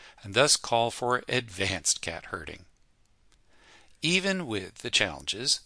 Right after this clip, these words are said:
you might welcome the opportunity to drive a cross-org initiative. It gives you broad exposure,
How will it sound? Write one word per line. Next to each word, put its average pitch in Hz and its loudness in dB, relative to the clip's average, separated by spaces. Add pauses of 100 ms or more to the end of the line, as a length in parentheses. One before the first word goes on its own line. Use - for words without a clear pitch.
you 160 -4
might 180 -2
welcome 139 2
the 87 -10
opportunity 135 -4
to 147 -6
drive 107 0
a 110 0
cross-org 95 -6
initiative. - 0 (760)
It 190 0
gives 156 2
you 120 0
broad 107 0
exposure, 117 -4